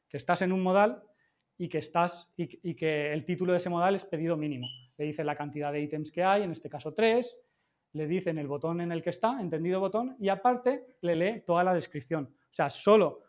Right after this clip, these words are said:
con hacer lo que hemos hecho, le estamos dando mucho más contexto al usuario del lector de pantalla. ¿Vale?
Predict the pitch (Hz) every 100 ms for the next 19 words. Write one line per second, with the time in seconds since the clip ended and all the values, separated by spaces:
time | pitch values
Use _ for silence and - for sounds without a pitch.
0 | _ - 147 131 180 160 139 131 175 208
1 | 208 240 - _ _ _ 139 127 165 175
2 | 165 156 139 156 165 165 151 - 151 165
3 | - 190 147 127 151 160 151 131 139 127
4 | 123 120 117 117 120 _ _ _ _ _
5 | _ _ _ _ _ _ _ _ _ _
6 | _ _ _ _ 135 147